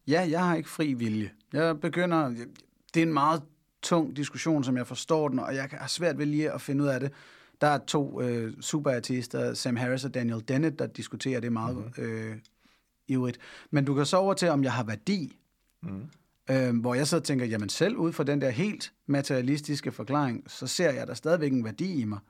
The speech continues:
Speaker 1: Netop fordi det er så helt ufattelig mange forbindelser, der skal til for at skabe en, en menneskelig organisme, og så derefter en menneskelig bevidsthed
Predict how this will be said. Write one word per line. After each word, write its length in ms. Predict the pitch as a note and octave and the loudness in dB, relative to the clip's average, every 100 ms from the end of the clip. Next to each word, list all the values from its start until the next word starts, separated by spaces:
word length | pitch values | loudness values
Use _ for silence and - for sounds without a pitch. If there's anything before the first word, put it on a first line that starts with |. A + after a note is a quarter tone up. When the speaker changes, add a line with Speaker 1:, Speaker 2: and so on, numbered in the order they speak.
| _ _ _ _ | _ _ _ _
Speaker 1:
Netop 240 | A#2+ D#3 G3 | 0 2 2
fordi 240 | C#3+ B2+ | 2 0
det 200 | C3 B2+ | 0 -2
er 120 | C#3 | -2
så 140 | C#3 C3+ | -2 -2
helt 280 | - D3 | 0 0
ufattelig 680 | - B2 - F#3 E3+ - E3 | 0 -10 -2 -2 -2 -4 -2
mange 600 | D3 D3 E3+ A#3 A#3 F3 - _ _ _ _ | 0 2 4 6 4 2 -4 _ _ _ _
forbindelser, 640 | - C#3 E3 C#3 A2+ A#2+ | 0 2 4 2 0 -2
der 120 | A#2 | -4
skal 180 | - A#2+ | -6 -8
til 280 | - C#3 C#3 | -2 0 0
for 160 | - | -2
at 100 | B2 | -4
skabe 460 | B2 - C3 C#3 - | -4 -4 -2 -2 -2
en, 200 | C3 B2 | -2 -2
en 160 | B2 B2 | 0 2
menneskelig 420 | B2+ C#3+ D3 A#2+ | 2 0 -2 -4
organisme, 640 | A2 A2 B2 E3+ - D#3+ | -4 0 2 2 0 -2
og 80 | C3 | -2
så 120 | - | -6
derefter 480 | C3 D3 C3+ C3 C#3+ | -4 -2 -2 -2 -2
en 80 | B2+ | 0
menneskelig 360 | C3 C#3+ C#3 | 0 -2 -4
bevidsthed 640 | A#2+ A#2+ C#3 E3+ - - C#3 | -4 -4 -2 -2 -4 -8 -8